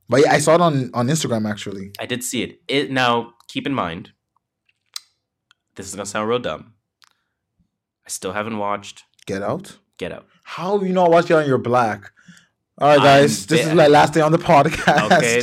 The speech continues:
Speaker 2: so, you know, let's wrap it
Speaker 1: <laughs>
Speaker 2: up. I'm bad at show. I'm bad at watching stuff.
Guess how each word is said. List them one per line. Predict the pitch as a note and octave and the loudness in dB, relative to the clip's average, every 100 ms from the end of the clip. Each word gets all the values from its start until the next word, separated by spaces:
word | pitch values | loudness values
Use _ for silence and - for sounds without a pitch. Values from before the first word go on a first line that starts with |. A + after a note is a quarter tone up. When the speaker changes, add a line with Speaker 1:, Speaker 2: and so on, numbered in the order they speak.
| - | -2
Speaker 2:
so, | - A2 G2+ | -4 -2 -2
you | F#2+ | 0
know, | G2+ G#2 | 0 0
let's | F#2 A2 - - | -2 -4 -4 -4
wrap | G#2 A2 | 0 0
it | A#2 | 0
Speaker 1:
<laughs> | A2+ | 0
Speaker 2:
up. | A2+ A2 F2+ - _ _ - - | 2 0 -2 -12 _ _ -20 -8
I'm | A2+ A#2+ G2 F#2 _ _ - - | -4 -4 -6 -12 _ _ -18 -8
bad | G#2 G2 F2+ E2 F2 | -4 -4 -4 -8 -12
at | F2 E2 - _ - - _ | -10 -10 -14 _ -20 -20 _
show. | - - A#2 G2 | -12 -10 -6 -6
I'm | F#2 A2+ | -6 -6
bad | - A2+ B2 | -4 -2 -2
at | B2 F2+ | -2 -4
watching | G2 G2+ G2+ F2+ F2 | -4 -4 -6 -14 -14
stuff. | - D#2 - | -10 -12 -12